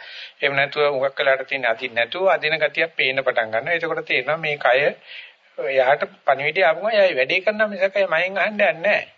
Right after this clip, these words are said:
මට ඕන සුභ සිද්ධියකුත් නෙවෙයි කරන්නේ. ඉතින් එහෙව් මේ අනුන්ට අයිති කයකට,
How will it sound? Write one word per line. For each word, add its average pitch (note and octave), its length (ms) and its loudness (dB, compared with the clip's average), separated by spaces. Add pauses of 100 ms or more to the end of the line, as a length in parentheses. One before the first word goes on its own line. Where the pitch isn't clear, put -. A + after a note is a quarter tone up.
(100)
මට A#2+ 220 -4
ඕන D3 180 0
සුභ E3 180 -4
සිද්ධියකුත් F#3 400 -4
නෙවෙයි F#3 240 2
කරන්නේ. E3 340 0 (1120)
ඉතින් C3 260 -4
එහෙව් D3 320 -2 (400)
මේ C#3+ 260 -2 (480)
අනුන්ට C#3+ 340 -4
අයිති C#3 260 0
කයකට, C3+ 460 0